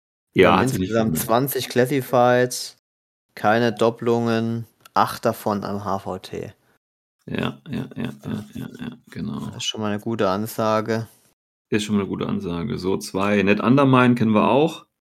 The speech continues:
Speaker 1: Ja, nichts
Speaker 2: Ähm,
Speaker 1: verändert.
Speaker 2: auch nichts Neues. So, was ist drei? Hier, drei, Identity Check ist, glaub ich, auch so geblieben, mehr oder weniger, ne? Einfach Line of Fire, Line of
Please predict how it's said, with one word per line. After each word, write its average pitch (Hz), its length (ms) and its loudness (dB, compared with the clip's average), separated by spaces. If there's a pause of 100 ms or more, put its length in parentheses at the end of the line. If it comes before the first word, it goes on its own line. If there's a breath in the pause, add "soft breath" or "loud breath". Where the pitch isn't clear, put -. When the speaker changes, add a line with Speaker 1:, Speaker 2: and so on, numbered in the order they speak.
(580)
Speaker 1:
Ja, 98 200 -4
nichts 107 360 4
Speaker 2:
Ähm, 107 80 6
Speaker 1:
verändert. 101 540 0 (560)
Speaker 2:
auch 104 100 0
nichts 101 220 0
Neues. 98 480 -2
So, 95 380 4
was 95 120 0
ist - 160 -8
drei? 107 500 2 (1160)
Hier, 95 240 0
drei, 113 440 4
Identity 156 440 2
Check - 500 -2 (200)
ist, 113 200 0
glaub 110 180 2
ich, 101 60 2
auch 104 120 4
so 127 120 -2
geblieben, 113 360 2
mehr 107 100 4
oder 107 180 2
weniger, 104 400 2
ne? 95 300 0
Einfach 92 280 -4
Line 92 200 0
of 95 80 -8
Fire, 92 340 0
Line 90 260 0
of - 360 -8